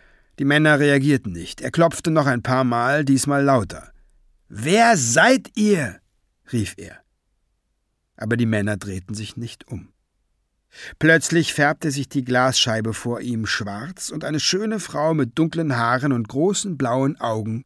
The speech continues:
lächelte ihm freundlich zu. „Willkommen, William Wenton“, sagte sie mit seidenweicher Stimme. William Wenton? Zum ersten Mal hatte jemand seinen wirklichen Namen laut gesagt.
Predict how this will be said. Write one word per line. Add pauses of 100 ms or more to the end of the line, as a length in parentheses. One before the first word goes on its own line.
lächelte
ihm
freundlich
zu. (1500)
„Willkommen,
William
Wenton“, (380)
sagte
sie
mit
seidenweicher
Stimme. (1000)
William (280)
Wenton? (800)
Zum
ersten
Mal
hatte
jemand
seinen
wirklichen
Namen
laut
gesagt.